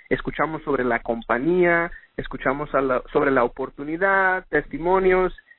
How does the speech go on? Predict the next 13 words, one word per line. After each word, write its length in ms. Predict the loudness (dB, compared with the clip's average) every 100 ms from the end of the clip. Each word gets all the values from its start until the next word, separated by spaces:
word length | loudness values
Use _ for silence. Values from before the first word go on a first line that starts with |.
| _ -8
y 120 | -6
pues, 280 | 0 0 0 4
ah, 280 | 6 4 4
qué 80 | 0
bueno 240 | 0 -2
que 100 | -2
nos 180 | -2 -2
acompañan 580 | -4 -4 -2 0 0 -2
este 200 | -2 -2
miércoles 600 | 0 0 0 2 2 -2 -12 _
primero 400 | -6 0 2 2
de 120 | 0 -4
febrero. 480 | -2 2 2 2